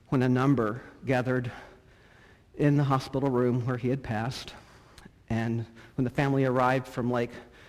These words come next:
Charles, his chosen family, so many of you, and his birth family joined hands, and we anointed him in the loving name of Christ, and we sang Amazing Grace,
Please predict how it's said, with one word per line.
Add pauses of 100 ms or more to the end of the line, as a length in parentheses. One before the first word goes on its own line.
Charles,
his (280)
chosen
family,
so
many
of
you, (1300)
and
his
birth
family (800)
joined
hands, (580)
and
we
anointed
him
in
the
loving
name
of
Christ, (840)
and
we
sang
Amazing
Grace,